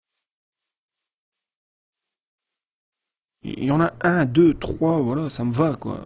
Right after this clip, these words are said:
J'en ai pas besoin de plus, j'en fais pousser ensuite. Là, on en a pas du tout. Alors déjà, si je galère à avoir de la canne à sucre. Truc de ouf quoi.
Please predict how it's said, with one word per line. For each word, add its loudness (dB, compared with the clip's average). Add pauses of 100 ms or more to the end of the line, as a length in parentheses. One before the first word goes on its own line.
J'en -6
ai -6
pas -8
besoin -4
de -12
plus, -6
j'en -6
fais -8
pousser -2
ensuite. -10 (3250)
Là, -2
on -2
en 0
a -4
pas 2 (100)
du -8
tout. -6 (1400)
Alors -2
déjà, 2
si -4
je -4
galère -4
à -6
avoir -8
de -6
la -8
canne -10
à -12
sucre. -12 (1300)
Truc -10
de -8
ouf -6
quoi. -14